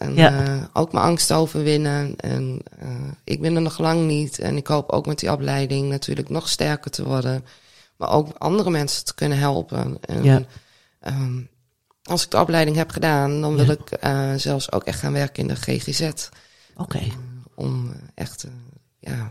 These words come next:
Speaker 2: Me-,
Speaker 1: mede-
Speaker 2: mensen te motiveren en
Speaker 1: Ja.
Speaker 2: te stimuleren, want ik denk
Speaker 1: Ja, want, eh,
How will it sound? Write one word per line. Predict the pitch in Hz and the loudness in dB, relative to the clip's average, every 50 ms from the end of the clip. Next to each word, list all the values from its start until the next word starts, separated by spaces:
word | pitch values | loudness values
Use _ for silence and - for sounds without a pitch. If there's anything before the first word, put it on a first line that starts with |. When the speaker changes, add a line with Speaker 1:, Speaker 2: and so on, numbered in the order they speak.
| - | -10
Speaker 2:
Me-, | - 120 | -10 0
Speaker 1:
mede- | 127 131 131 - | 0 2 6 8
Speaker 2:
mensen | 123 127 127 123 - 131 127 123 | 10 10 10 10 10 10 10 10
te | - 131 123 120 113 110 - | 10 8 8 8 8 6 8
motiveren | - 127 123 123 127 - 123 - - 135 135 131 120 120 | 10 10 10 10 10 8 6 8 8 10 10 10 10 10
en | 117 | 8
Speaker 1:
Ja. | 117 120 - | 8 8 8
Speaker 2:
te | 160 | 8
stimuleren, | 160 - 139 131 127 123 120 131 131 123 113 110 110 | 8 8 8 10 10 10 12 10 10 10 10 8 6
want | 113 113 | 6 6
ik | 117 113 120 | 6 6 6
denk | 127 117 120 117 - - - _ _ _ _ _ | 6 6 6 6 4 -4 -18 _ _ _ _ _
Speaker 1:
Ja, | - - 190 185 175 165 156 - - - _ _ _ _ _ _ _ _ _ _ _ _ - | 0 4 4 6 6 4 2 0 -2 -10 _ _ _ _ _ _ _ _ _ _ _ _ -6
want, | - 156 175 165 - | -2 -2 -2 -2 -2
eh, | - - 170 135 | -2 -2 -2 -2